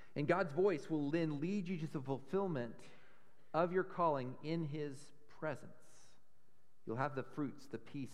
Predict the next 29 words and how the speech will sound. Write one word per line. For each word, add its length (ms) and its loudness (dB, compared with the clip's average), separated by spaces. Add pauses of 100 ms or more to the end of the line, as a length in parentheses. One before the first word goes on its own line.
(140)
the 80 -2
love, 280 0
the 80 -8
joy, 320 0
the, 160 -2 (500)
the 80 0
fruit 300 2
that 180 -6
comes 240 0
out, 240 4
the 180 -6
evidence 420 2
is 120 -6
you 120 2
want 280 4
to 100 -10
serve, 360 0
you 100 -2
want 240 2
to 60 0
live, 300 0
you 100 -4
want 240 0
to 60 -4
give 280 -2
God 280 -2 (140)
all 200 -4
the 80 -6
glory. 400 -6